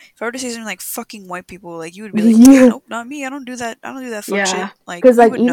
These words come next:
Speaker 1: know.
Speaker 2: for me, like, I have family that's white now. Like, my sister married a white man. And it's like, I don't hate him. I don't hate
Speaker 1: Yeah, my aunt married a
Speaker 2: all
Speaker 1: white man.
Speaker 2: white people. It's like, I hate these people.
Speaker 1: Yeah.
Speaker 2: Majority, almost totally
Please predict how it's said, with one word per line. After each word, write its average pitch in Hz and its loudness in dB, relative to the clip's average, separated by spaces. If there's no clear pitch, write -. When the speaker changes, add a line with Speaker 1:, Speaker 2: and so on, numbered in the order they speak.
Speaker 1:
know. 262 -2
Speaker 2:
for 233 -4
me, 214 0
like, 208 -2
I 190 2
have 254 -2
family 190 -2
that's - -8
white - -6
now. 185 -8
Like, - -8
my 196 0
sister 202 -2
married 180 0
a 180 -2
white 196 0
man. 196 -6
And 196 4
it's 190 0
like, 185 2
I 208 8
don't 311 6
hate - 2
him. 180 0
I 196 2
don't 226 2
hate 208 2
Speaker 1:
Yeah, 190 -10
my 180 -10
aunt 220 -16
married 185 -8
a 180 8
Speaker 2:
all 202 8
Speaker 1:
white - -
man. 185 4
Speaker 2:
white 143 -8
people. 175 -2
It's - -4
like, 196 0
I 190 2
hate 202 -2
these 202 -4
people. 233 -2
Speaker 1:
Yeah. 269 -12
Speaker 2:
Majority, 196 4
almost 220 6
totally 226 6